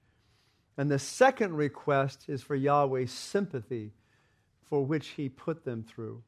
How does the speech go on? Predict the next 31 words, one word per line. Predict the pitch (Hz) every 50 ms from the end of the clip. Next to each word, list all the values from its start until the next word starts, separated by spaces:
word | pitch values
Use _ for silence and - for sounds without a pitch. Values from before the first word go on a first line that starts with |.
| _ _ _
that | - 147 147 143
God | 120 156 175 180 190 196 196 185 180
would | 185 175 143 135
be | 160 160 151 143 139
sorry, | - - - - - - 175 165 156 151 143 120 104 104 104 101 101 - _ _ _ _ _ _ _ _ _ _ _ -
not | - 294 320 - -
to | 262
be | 202 208 196
sorry | - - - 196 185 185 180
for | 175 180 151 139
doing | 127 117 147 151 156 165 170 165 139
what | 139 127 110
he | 120 117 107
did, | 104 120 131 131 139 151 151 156 156 _ _ _ _ _ _ -
but | 214 202
to | - 220
be | 185 208 185
sorry | - - 269 262 254 247 233
for | 240 233
the | 196 180 175
pain | 180 - - 220 220 220 214
that | 180 175 170
his | 165 151 -
children | - - 202 190 185 180 170 160
had | 156 165 165 160 160 139
to | 143 147
endure | 151 143 135 131 131 170 196 196 175 151 139 135
while | 135 127 147 147 143 135
he | 123 - - 139 127
disciplined | 120 117 123 147 131 - - 127 - - 113 110 107 107 107
them. | 104 104 107 110 110